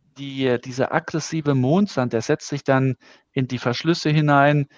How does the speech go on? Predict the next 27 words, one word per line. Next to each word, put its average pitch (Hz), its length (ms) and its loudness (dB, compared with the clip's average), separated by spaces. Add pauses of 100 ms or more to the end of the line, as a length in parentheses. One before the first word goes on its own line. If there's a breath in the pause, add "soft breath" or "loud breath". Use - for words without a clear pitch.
(180 soft breath)
in 127 280 -4 (120)
alle 127 240 0
Dichtungen. 151 640 0 (540 soft breath)
Und, 135 340 2
ähm, 123 420 4 (100)
im 123 180 -4
Endeffekt 160 640 0
ist 139 140 -6
ein 131 100 -2
Raumanzug 151 840 0
nach 120 200 -6
dreimal 131 880 2 (180)
Nutzen 127 800 -6
eigentlich 120 640 -6
unbrauchbar 120 600 0
geworden. 101 480 -4
Und - 140 -8
das 131 140 -6
ist 135 120 -8
aber 135 180 2
auch 165 120 4
nicht 160 220 0
nachhaltig. 101 640 0 (340 soft breath)
Das - 100 -8
heißt, 147 300 2 (1080 soft breath)
die 123 80 0
nasa, 143 520 2